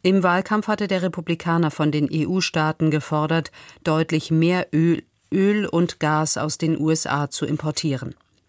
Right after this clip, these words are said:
Trump kündigte zudem Investitionen von mindestens fünfhundert Milliarden Dollar in ein K-I-Infrastrukturprojekt an. Das Vorhaben trägt den Namen Stargate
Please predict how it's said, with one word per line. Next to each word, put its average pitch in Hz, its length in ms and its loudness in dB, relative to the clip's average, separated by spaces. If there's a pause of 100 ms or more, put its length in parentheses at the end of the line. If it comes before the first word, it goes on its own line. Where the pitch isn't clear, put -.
(1080)
Trump 208 260 2
kündigte 220 440 2
zudem 190 380 0
Investitionen 180 920 2
von 151 220 0
mindestens 170 520 2
fünfhundert 165 760 0
Milliarden 147 560 2
Dollar 156 340 0
in 160 220 2
ein 151 220 0
K-I-Infrastrukturprojekt 160 1800 -2
an. 135 280 -2 (480)
Das 160 180 0
Vorhaben 175 560 2
trägt - 280 -4
den 165 100 2
Namen 147 280 2
Stargate 156 720 0